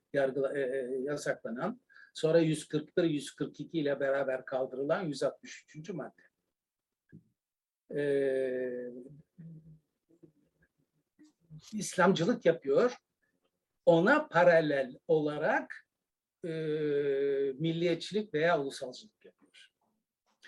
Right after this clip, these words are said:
Birincisini Diyanet'i kullanarak yapıyor.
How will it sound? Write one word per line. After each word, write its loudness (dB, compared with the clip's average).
Birincisini 0
Diyanet'i 0
kullanarak -2
yapıyor. -2